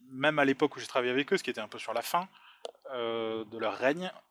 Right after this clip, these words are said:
ils, tu sens qu'ils, ils avaient gardé la même dynamique de, de vouloir, euh, que tout était important, tout ce qui touche à Star Wars est super important, donc, euh,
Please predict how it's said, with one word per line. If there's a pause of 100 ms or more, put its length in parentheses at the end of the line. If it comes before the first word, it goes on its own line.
(420)
ils,
tu
sens
qu'ils,
ils
avaient
gardé
la
même
dynamique
de,
de
vouloir,
euh, (320)
que
tout
était
important,
tout
ce
qui
touche
à
Star
Wars
est
super
important,
donc,
euh,